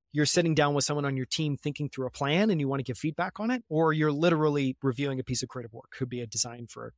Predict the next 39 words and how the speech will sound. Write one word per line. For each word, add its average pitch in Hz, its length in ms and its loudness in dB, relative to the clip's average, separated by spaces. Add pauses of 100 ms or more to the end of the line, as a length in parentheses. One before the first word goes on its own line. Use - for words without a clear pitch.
(300)
logo 175 380 6
or 135 200 -4
a 113 40 -12
product. - 460 -12 (380)
Um, 147 320 2 (200)
but 170 200 4
one 202 180 6
of 370 80 -2
the 254 80 6
techniques 185 460 0
we 156 60 2
would 139 120 -2
use 139 300 0
is 123 160 -4
just - 320 0 (280)
doing 185 320 8
reviews 156 520 4
by 151 240 -2
asking 143 400 -2
great 135 240 -6
questions. 151 520 -4
And 160 120 4
this 175 100 6
sounds 175 240 0
really 139 180 -2
silly, - 360 -4 (240)
but 151 80 0
if, 156 240 2
uh, 175 220 2
what 156 200 6
I, 160 160 6
what 160 220 2
I 185 80 4
have 170 220 2
found 160 440 2
to 139 100 -4
be 139 120 0
extremely 170 520 2
true 131 320 -6